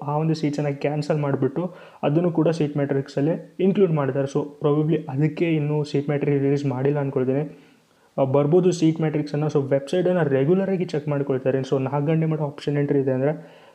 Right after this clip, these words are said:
ತಾವು at least once in a hour ವೆಬ್ಸೈಟ್ಗೆ ಬಂದುಬಿಟ್ಟು sheet metrics ಬಿಟ್ಟಿದ್ದಾರೆ ಇಲ್ಲ ಅಂತ ನೋಡ್ಕೊಳ್ಳಿ. So, sheet metrics ಇದ್ದರೆ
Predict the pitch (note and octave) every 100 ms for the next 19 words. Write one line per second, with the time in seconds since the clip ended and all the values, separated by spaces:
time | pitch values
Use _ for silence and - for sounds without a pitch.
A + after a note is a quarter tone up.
0 | - D3 D3+ - C#3+ - E3 D#3+ C#3 C3
1 | D3 D#3 E3 - - D#3 D#3+ C#3 C3 D3
2 | D#3+ D#3+ C#3 - D3+ D3+ C#3 C#3 C#3 C3+
3 | D3 F3 - - - _ - D3 D3+ D3+
4 | D3+ C#3 C3 D3 D3+ D3 C#3+ C#3 C#3 C#3+
5 | C3+ C3+ - C#3 C#3+ - - C#3 D3+ D3+
6 | F3 F#3 F3 D#3+ F3+ G3 C4+